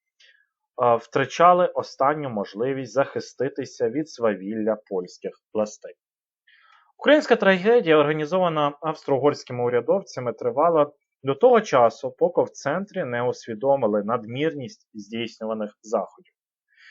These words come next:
За рішенням імператора від сьомого травня тисяча дев'ятсот сімнадцятого року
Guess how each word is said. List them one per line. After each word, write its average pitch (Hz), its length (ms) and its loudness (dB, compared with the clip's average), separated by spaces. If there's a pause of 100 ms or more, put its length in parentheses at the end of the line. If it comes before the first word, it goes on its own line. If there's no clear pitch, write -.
(160)
За 123 140 2
рішенням 131 400 -4
імператора 135 600 -4
від 107 200 -6
сьомого 104 560 -2 (340)
травня 165 440 4
тисяча 147 440 -10
дев'ятсот 147 360 -2
сімнадцятого 135 680 -8
року 131 420 -4